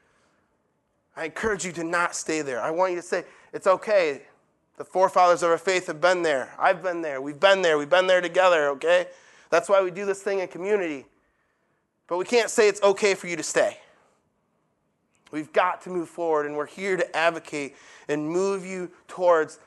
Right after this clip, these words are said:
the better way, towards the way of truth that says that you are adopted sons and daughters. And so what does it mean then to be adopted? Well, to be adopted,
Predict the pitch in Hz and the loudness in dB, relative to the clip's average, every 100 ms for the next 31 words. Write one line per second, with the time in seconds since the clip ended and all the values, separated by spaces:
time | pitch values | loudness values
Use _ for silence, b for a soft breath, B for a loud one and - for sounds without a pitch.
0 | b 147 151 151 151 143 135 123 110 - | b -8 -4 -4 -4 -4 -6 -6 -12 -10
1 | 160 151 151 151 170 160 139 - - 185 | -10 -8 -8 -2 -2 -2 -8 -10 -2 0
2 | 139 - _ _ _ _ _ _ _ _ | -2 -8 _ _ _ _ _ _ _ _
3 | _ _ - - - 170 156 160 165 151 | _ _ -16 -4 0 0 -2 -8 -6 -6
4 | - 165 170 170 185 165 b b b - | -4 -2 -2 -4 -10 -12 b b b -20
5 | - 180 156 147 143 - b b _ 147 | -2 0 2 -2 -10 -20 b b _ -14
6 | 143 156 151 151 107 107 - 156 175 185 | 0 4 4 2 -4 -14 -18 -6 0 0
7 | 180 240 240 214 220 196 214 208 202 196 | 2 2 2 0 -2 0 0 4 4 4
8 | 185 208 202 214 277 - 147 127 B B | -4 -2 2 2 2 -2 -6 -8 B B
9 | 202 233 196 254 269 240 202 196 220 269 | -4 -4 -6 -6 -6 -2 -2 2 4 4
10 | 262 185 160 | 0 -4 -4